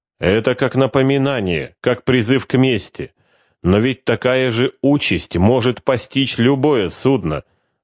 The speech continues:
А чтобы в случае авианалета вместе с кораблем потерять и гостящий на его порту гарнизон береговой батареи...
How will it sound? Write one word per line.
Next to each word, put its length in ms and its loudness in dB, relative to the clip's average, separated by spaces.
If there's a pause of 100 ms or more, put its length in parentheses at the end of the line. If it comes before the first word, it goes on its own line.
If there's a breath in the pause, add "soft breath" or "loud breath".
А 120 2
чтобы 320 0
в 60 -6
случае 640 0
авианалета 1040 -2 (380 soft breath)
вместе 440 0
с 80 -6
кораблем 580 2
потерять 600 0
и 100 0
гостящий 760 0
на 80 2
его 360 0
порту 480 0
гарнизон 640 0
береговой 520 0
батареи... 800 -2